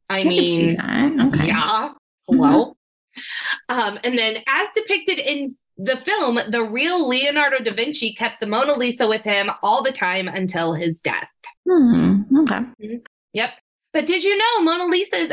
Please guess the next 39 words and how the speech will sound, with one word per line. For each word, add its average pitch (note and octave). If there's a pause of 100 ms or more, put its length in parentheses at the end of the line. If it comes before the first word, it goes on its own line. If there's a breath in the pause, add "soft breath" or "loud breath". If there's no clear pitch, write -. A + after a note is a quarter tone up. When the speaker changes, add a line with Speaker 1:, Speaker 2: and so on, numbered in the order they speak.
Speaker 1:
actually F4+
painted F#4
on C#4+
a C#4+
piece D#4+
of A3
wood D#4
and B3+
not D4 (200)
canvas G#3+ (400 loud breath)
as A#3+
depicted B3+
in B3+
the D4
film? B3
This E4
was A#3
done G#3+
intentionally F3+
because E3
of D#3+
the D#3+
scene, A#3+ (300 loud breath)
but D4+
Speaker 2:
Mm-hmm. G#3
Speaker 1:
I F#4
did B4+
not F4
know F4
the F4+
Mona A#3
Lisa F#3+
was F3
painted F3
on F3+
a E3
piece D#3+
of D#3
wood. G2+